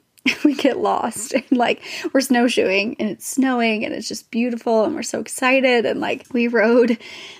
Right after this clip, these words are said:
the engagement high. We got back to Boulder <laughs> and, like, I kinda just, like,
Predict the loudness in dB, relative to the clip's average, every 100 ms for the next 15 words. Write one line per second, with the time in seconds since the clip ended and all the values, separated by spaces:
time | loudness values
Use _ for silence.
0 | -2 2 4 4 0 -4 -2 -6 -2 0
1 | 0 0 0 -2 -2 -2 -2 -4 -6 -10
2 | -4 0 2 2 2 2 0 -2 0 -2
3 | 0 -2 -2 -6 -18 -18 -20 -2 -2 0
4 | 2 4 4 2 0 0 -2